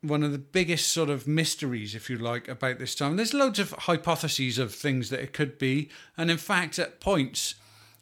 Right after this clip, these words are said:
they even said that they found some Native Americans who had what they call grey eyes. And I'm not talking about alien greys now. I'm talking about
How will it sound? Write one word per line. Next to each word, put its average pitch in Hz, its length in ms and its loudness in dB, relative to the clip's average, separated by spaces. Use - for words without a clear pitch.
they 151 160 2
even 156 280 4
said 160 280 4
that - 120 -14
they 151 100 0
found 151 500 2
some 135 280 2
Native 147 320 0
Americans 139 720 2
who 135 140 2
had 131 360 0
what 131 160 0
they 139 120 0
call 131 260 -2
grey 135 420 2
eyes. 113 560 -2
And 123 120 -2
I'm 143 100 4
not 143 120 2
talking 131 200 0
about 120 200 0
alien 113 400 0
greys 110 320 -2
now. 113 160 -2
I'm 123 100 -2
talking 131 320 0
about 123 280 0